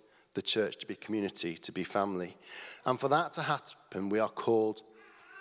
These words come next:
to imitate Jesus and serve each other. Sometimes in ways we actually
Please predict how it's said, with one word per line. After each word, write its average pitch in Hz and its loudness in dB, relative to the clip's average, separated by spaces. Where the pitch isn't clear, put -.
to - -4
imitate 127 0
Jesus 113 0
and 104 2
serve 107 2
each 101 -2
other. 82 -4
Sometimes 147 2
in 143 2
ways 147 4
we 139 0
actually 143 -2